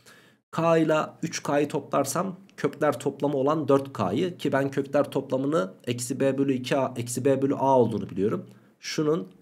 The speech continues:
A'sı bir, B'si eksi sekiz olduğu için eksi eksi sekiz bölü birden kökler toplamı sekizdir. K buradan kaç gelir? İki. K iki ise artık buradaki kökümüz aslında ikiymiş ve buradaki kökümüz de altıymış diyeceğiz. Bu parabolün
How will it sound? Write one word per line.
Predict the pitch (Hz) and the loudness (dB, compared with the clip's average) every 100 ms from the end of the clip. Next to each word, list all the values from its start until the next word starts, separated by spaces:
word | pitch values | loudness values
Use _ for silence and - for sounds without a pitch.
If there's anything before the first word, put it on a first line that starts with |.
| - | -4
A'sı | 117 127 123 139 123 | 0 2 0 -4 -2
bir, | 156 - - | -2 -2 2
B'si | 123 123 127 | 4 4 0
eksi | 120 139 | -2 -2
sekiz | 123 120 127 | -4 -4 0
olduğu | 120 120 | 0 0
için | 120 170 | -2 -4
eksi | - 120 - 143 | -6 -6 0 -2
eksi | 135 131 | -2 -4
sekiz | 139 139 147 127 | -4 -2 -2 2
bölü | 104 85 - - - | 2 0 -6 -18 -8
birden | 101 92 143 208 - - _ - | -4 -2 -2 -4 -8 -20 _ -14
kökler | 110 - 127 120 | -12 -4 -4 -4
toplamı | - - - | -12 -10 -8
sekizdir. | 87 143 151 151 - _ _ _ _ _ | -8 -8 -10 -12 -14 _ _ _ _ _
K | - 117 | -2 -2
buradan | 95 92 87 | -2 -6 -6
kaç | 131 123 | -8 -8
gelir? | - - - - | -8 -8 -10 -12
İki. | - - - _ _ _ - _ | -10 -12 -16 _ _ _ -20 _
K | - 160 165 | -4 2 2
iki | 165 | 2
ise | 160 143 | 0 2
artık | 139 - - | 0 -2 -4
buradaki | 151 147 143 | 0 0 0
kökümüz | - 131 131 131 | -6 -4 -4 -2
aslında | 123 120 135 | -2 -2 -6
ikiymiş | 107 - 170 139 175 - - _ - | -8 -4 -2 0 -4 -6 -10 _ -4
ve | 113 | -2
buradaki | 143 131 123 - | -2 -4 -4 -4
kökümüz | 120 123 120 | -4 -2 -2
de | 117 | -2
altıymış | 120 120 113 131 107 - | 0 0 0 -2 -2 -4
diyeceğiz. | 87 98 180 - - _ - _ - | -4 -4 -6 -10 -16 _ -20 _ -4
Bu | 175 | 2
parabolün | 160 135 131 196 | 4 6 4 2